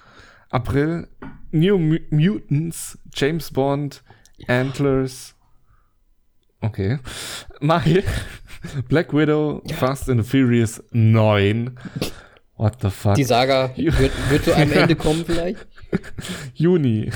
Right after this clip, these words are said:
Speaker 1: <laughs> doch kommentiert jetzt. Wonder Woman neunzehnhundertvierundachtzig. Top Gun Maverick.
Speaker 2: Oh.
Speaker 1: Juli, Minions zwei, Free Guy, Ghostbusters Legacy, Tenet, Jungle Cruise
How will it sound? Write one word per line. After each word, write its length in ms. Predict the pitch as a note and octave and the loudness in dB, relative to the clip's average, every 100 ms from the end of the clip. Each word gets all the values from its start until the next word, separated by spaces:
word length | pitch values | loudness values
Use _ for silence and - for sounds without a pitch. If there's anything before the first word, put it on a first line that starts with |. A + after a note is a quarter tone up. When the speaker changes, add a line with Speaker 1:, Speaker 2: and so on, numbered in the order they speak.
| - | -4
Speaker 1:
<laughs> 160 | E3 - | -4 -2
doch 180 | C3 | -2
kommentiert 480 | - A2 G#2 - G#2+ | 0 0 0 0 0
jetzt. 300 | A2+ - - F3+ F#3+ F3+ D#3 - - | 0 -2 -6 -4 0 2 2 2 4
Wonder 360 | F#3 F#3+ E3+ | 4 4 2
Woman 400 | C#3+ D3+ D#3 C#3+ | 2 4 4 2
neunzehnhundertvierundachtzig. 1300 | C#3 D#3+ E3+ D3 C3 D3 C3+ D3 - - A2 G#2 - - - D#4+ - F#4+ F3+ D#3+ | 2 0 0 -2 2 2 2 0 -2 -4 -2 -2 -6 -10 -6 -4 -6 -8 -6 -4
Top 300 | - D#3+ - | 0 0 -2
Gun 320 | D3+ C3 C3 C3+ | 0 0 0 0
Maverick. 600 | C#3 B2 G#2+ G2+ B2+ - - - - | 2 2 2 0 -2 -8 -18 -16 -6
Speaker 2:
Oh. 200 | A#2 A2 G#4+ F#4+ | -2 -2 -4 -4
Speaker 1:
Juli, 680 | F3+ G#3+ G#3+ G3 F#3+ F3+ - | 0 2 2 2 0 -2 -4
Minions 580 | - C3 F#3 F#3 F3 - | -2 2 2 2 0 -4
zwei, 520 | - D3 C#3+ D3 C3+ - | -6 -4 -2 -4 -8 -12
Free 360 | - B2+ D3+ | -6 0 0
Guy, 600 | D#3+ C3 B2+ B2 B2 B2 - B2+ | 2 0 2 0 -2 -4 -8 -4
Ghostbusters 920 | C#3 F3+ - - C#3+ D3 - B2+ B2+ | 0 0 -4 -4 -4 -2 -2 -2 0
Legacy, 720 | G#2+ A#2+ B2 G#2 A2 A2 D#3+ - - - - - - - - | 0 2 0 -2 -2 -4 -6 -12 -20 -20 -12 -8 -8 -10 -6
Tenet, 600 | - D3+ B2 - - - - - - - - _ | -2 2 2 0 -4 -10 -12 -14 -16 -18 -20 _
Jungle 480 | C3 - D3+ C#3+ A2+ | -10 -4 -2 0 -2
Cruise 760 | A2 - A2+ C3+ D3+ - - | -2 0 2 0 -2 -10 -20